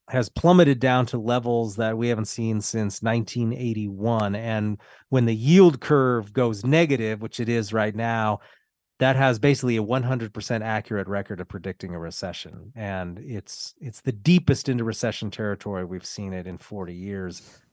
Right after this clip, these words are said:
So that certainly suggests all that. It's, it's always possible that there's something weird going on and none of these things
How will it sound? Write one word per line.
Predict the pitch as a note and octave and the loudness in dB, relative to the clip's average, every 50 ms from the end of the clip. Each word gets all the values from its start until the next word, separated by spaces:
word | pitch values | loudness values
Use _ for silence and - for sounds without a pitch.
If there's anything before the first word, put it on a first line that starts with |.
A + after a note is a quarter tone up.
| _ _ _ | _ _ _
So | - - G2+ F#2+ | -12 -10 -4 0
that | A2+ C#3+ D#3+ - | 2 2 2 2
certainly | - - G#2 F2 F2+ F2+ E2+ | -2 -6 -6 -6 -6 -10 -10
suggests | - - G2+ - - F#2+ F2+ - - | -10 -12 -12 -8 -8 -8 -8 -6 -8
all | E2+ F2+ | -6 -6
that. | F#2 G2+ A#2 | -4 -4 -4
It's, | B2+ C#3 | -4 -4
it's | E3+ D3+ D#3 - E3+ | -4 -4 0 4 6
always | F3+ A3+ B3+ B3+ F3+ | 6 8 6 6 4
possible | D3 - F3+ F3+ E3+ F3 - D#3+ D3+ | 2 4 4 4 4 4 2 0 0
that | C#3 B2 | 0 0
there's | C3+ B2 - | -2 -2 -2
something | - D3 C#3 C#3+ C3+ B2+ B2 B2 A#2 | -2 -2 0 0 -2 -2 -2 -4 -4
weird | A2+ B2+ C3 C#3 C#3 B2+ | 0 2 2 2 2 2
going | B2 C3 B2+ B2 B2 A#2+ | 2 2 2 2 2 0
on | A#2 A#2 A#2 A#2 A#2 A#2+ A#2 A2+ | 0 2 2 2 2 0 0 -2
and | G#2+ G2 F#2 F2+ F#2 F#2 G2+ G#2 | -2 -4 -4 -6 -6 -6 -6 -4
none | G#2+ A2 A#2+ B2+ | -2 -2 -2 -2
of | A#2+ A2+ | -2 -4
these | B2 A2+ A2 - - | -4 -6 -6 -6 -6
things | - A#2 A2+ A2 A2 A2 A2 G#2+ - | -4 -4 -2 -2 -2 -2 -4 -6 -8